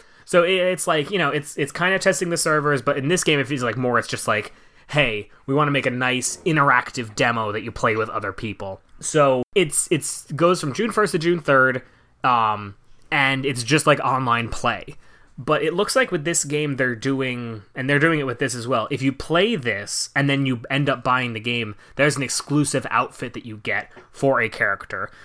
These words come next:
So they had implied this in the Direct that they were like, "Hey, you know, um,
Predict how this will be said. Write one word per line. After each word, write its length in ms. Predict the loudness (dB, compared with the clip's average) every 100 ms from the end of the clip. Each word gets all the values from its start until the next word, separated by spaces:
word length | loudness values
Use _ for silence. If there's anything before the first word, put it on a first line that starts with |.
| -8
So 100 | 0
they 80 | 4
had 100 | 4
implied 380 | 2 4 2 2
this 160 | -4
in 80 | -6
the 80 | -4
Direct 320 | 0 2 2
that 140 | 0 -4
they 60 |
were 100 | -2
like, 280 | -2 -4 -6
"Hey, 240 | 0 2
you 160 | 2 -2
know, 320 | -6 -6 -10 -4
um, 360 | -2 -2 -4